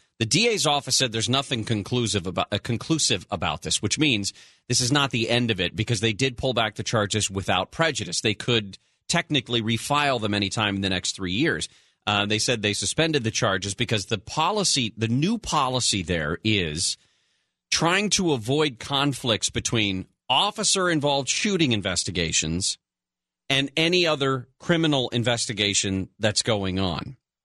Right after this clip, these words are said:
So what they're saying is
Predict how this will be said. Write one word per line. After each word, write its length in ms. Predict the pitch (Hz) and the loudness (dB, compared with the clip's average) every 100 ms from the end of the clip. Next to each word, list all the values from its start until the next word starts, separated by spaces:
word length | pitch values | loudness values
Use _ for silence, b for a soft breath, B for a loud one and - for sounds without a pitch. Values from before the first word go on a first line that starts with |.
| _ _ | _ _
So 640 | - - 202 143 85 92 117 _ _ _ _ _ _ 117 | 0 2 2 0 0 -4 -6 _ _ _ _ _ _ -2
what 220 | 147 175 | 0 0
they're 160 | 170 | 0
saying 580 | 143 - 208 208 170 143 | 0 0 0 2 2 4
is 460 | 135 123 117 113 | 2 2 0 -4